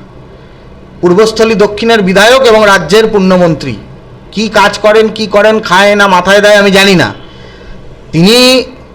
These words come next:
পদবী দেবনাথ, স্বাভাবিকভাবেই তিনি একজন যোগী সম্প্রদায়ের, নাথ সম্প্রদায়ের ব্রাহ্মণ বলেই আমি জানতাম। তিনি নাদনঘাটে প্রকাশ্য মঞ্চ থেকে বলছেন, "আমি মরলে যেন আমাকে খবর দেওয়া হয়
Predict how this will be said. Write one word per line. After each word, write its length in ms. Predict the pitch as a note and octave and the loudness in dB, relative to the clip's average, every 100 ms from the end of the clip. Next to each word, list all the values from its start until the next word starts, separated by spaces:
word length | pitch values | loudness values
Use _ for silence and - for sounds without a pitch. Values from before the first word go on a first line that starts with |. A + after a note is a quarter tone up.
| - | -4
পদবী 320 | D#3+ G3 A#3 | 0 0 2
দেবনাথ, 420 | A3 A3+ A#3 A3 | 2 2 2 0
স্বাভাবিকভাবেই 640 | G3 G3+ G#3+ G#3 G#3+ A#3+ A3+ | 0 0 0 0 0 0 -2
তিনি 200 | A3 A#3 | 0 0
একজন 280 | A3 A#3 G3+ | 2 0 2
যোগী 240 | F#3+ G#3+ | 0 0
সম্প্রদায়ের, 600 | G#3+ A3+ A3 A#3 B3 B3 | 0 0 2 2 2 2
নাথ 220 | G3 F#3 | 0 0
সম্প্রদায়ের 540 | - G#3+ A3 A3+ B3 G3+ | -2 -2 0 2 2 2
ব্রাহ্মণ 380 | G3 G#3 A#3 | 0 0 0
বলেই 200 | A#3 B3 | 2 2
আমি 140 | A#3 G#3+ | 2 2
জানতাম। 400 | F#3 D3 B2+ G#2 - - - - - - - | 0 -2 -6 -10 -14 -20 -20 -20 -20 -20 -6
তিনি 260 | F3 G#3+ A#3+ | 0 2 2
নাদনঘাটে 640 | G3 G#3 A3+ A3 A#3 A#3+ | 2 2 2 2 2 0
প্রকাশ্য 460 | - G#3 A3 - A#3 | 0 0 0 0 0
মঞ্চ 320 | G3+ G3+ A3 | 0 0 0
থেকে 240 | A3 A#3 | 2 2
বলছেন, 540 | A3 A3 A#3+ A#3 A3 G#3 | 2 2 0 0 2 2
"আমি 220 | F#3+ G#3+ | 2 2
মরলে 340 | G3 G3 G#3 | 2 2 2
যেন 140 | G#3+ A3 | 2 2
আমাকে 360 | G#3+ G#3 G#3+ | 2 2 0
খবর 240 | G#3 F3+ F#3+ | 0 0 0
দেওয়া 300 | F3+ E3 A#2+ | 2 2 0
হয় 180 | G#2+ | -4